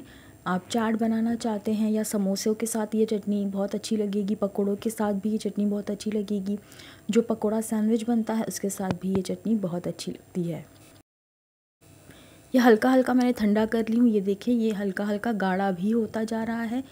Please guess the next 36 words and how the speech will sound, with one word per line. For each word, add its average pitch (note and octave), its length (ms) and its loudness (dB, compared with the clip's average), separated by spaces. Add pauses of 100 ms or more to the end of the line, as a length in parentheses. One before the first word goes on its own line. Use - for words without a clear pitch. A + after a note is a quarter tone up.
(340)
जब G#3 200 2
ये A3 120 4
पूरी A3 300 0
तरह A#3+ 240 -4
से B3 160 -2
ठंडा G#3+ 320 0
हो A3+ 160 2
जाएगा A3+ 380 -2
तो B3+ 120 -2
ये A3 120 2
और G3+ 280 0
गाढ़ा F#3 300 0
हो F3+ 160 -2
जाएगा। F3 460 -6 (1600)
बिस्मिल्लाहिर्रहमानिर्रहीम। B3+ 1080 6
अब A3 200 -2
मैंने A#3 260 4
बनाना A3+ 400 0
स्टार्ट A3+ 340 -4
किया A#3 260 2
है B3 180 2
स्वीट F#3+ 260 -2
चिली G#3+ 320 0
सॉस। A#3+ 300 -2
तो A#3+ 100 -2
उसके - 300 0
लिए A#3 140 4
मैंने A#3 200 4
यहाँ A3 300 0
पर A3 200 -2
एक G3 200 0
कटोरी G#3+ 540 2 (380)
शक्कर A3+ 320 0
ले A3 160 4
लिया A3+ 220 2
है, A#3 240 -2